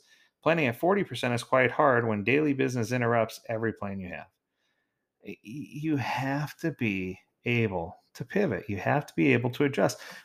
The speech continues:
But if you have daily interruptions, that brings up a different problem. That means that you are not protecting the team and that you have weak coaches or weak scrum masters that are allowing people to get interrupted and ch-, context switch and burn out.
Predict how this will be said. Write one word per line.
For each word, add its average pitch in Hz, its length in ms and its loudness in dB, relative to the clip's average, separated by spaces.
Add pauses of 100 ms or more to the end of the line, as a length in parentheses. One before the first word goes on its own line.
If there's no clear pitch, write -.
(100)
But 147 80 8
if 139 100 4
you 220 140 10
have 175 100 8
daily 165 300 6
interruptions, 147 680 4
that 92 220 0
brings 113 180 -2
up 156 120 4
a 185 40 2
different 233 340 4
problem. 92 500 4
That 208 180 -4
means 180 380 -2
that 143 240 2 (400)
you 180 400 -2
are 151 200 0
not 135 640 -2 (160)
protecting 131 540 -2
the 143 80 0
team 151 500 -4 (120)
and 113 200 -6
that 117 160 -4
you 131 120 0
have 107 160 0
weak 139 280 -4
coaches 185 540 -2
or 95 60 -4
weak 156 180 -2
scrum 190 300 -6
masters 110 400 -6 (480)
that 117 300 2
are 117 160 2
allowing 143 460 2
people 110 320 -4
to - 100 -14
get 110 160 -4
interrupted 135 560 0
and 98 200 -6
ch-, - 140 -10
context 180 500 0
switch - 220 -6
and 98 200 -4
burn 151 220 4
out. 156 300 -2